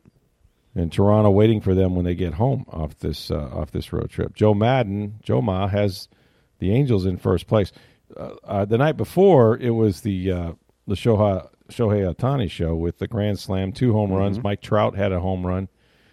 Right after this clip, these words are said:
Speaker 1: They've not been close in this series. Their pitching has been mauled by the Angels batters.
Speaker 2: Yeah, well, the A-, Angels, first of all, are f-, in first place and a good team.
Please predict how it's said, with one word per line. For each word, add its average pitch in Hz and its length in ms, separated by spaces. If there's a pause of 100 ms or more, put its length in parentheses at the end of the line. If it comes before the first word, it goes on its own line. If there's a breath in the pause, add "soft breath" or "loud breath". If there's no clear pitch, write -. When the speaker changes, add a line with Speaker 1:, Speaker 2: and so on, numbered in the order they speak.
(160)
Speaker 1:
They've 175 180
not 151 220
been 113 180
close 127 340
in 92 100
this 98 140
series. 82 400
Their 107 120
pitching 107 400
has 90 180
been 82 240
mauled 85 480 (680)
by 87 160
the 82 160
Angels 78 280
batters. 78 340 (100)
Speaker 2:
Yeah, 107 300
well, 143 200
the 127 140
A-, 143 80
Angels, 135 320
first 127 200
of 110 60
all, 95 100
are 92 40
f-, - 160
in 117 120
first 107 280
place 90 260
and 85 100
a 82 40
good 80 200
team. 60 240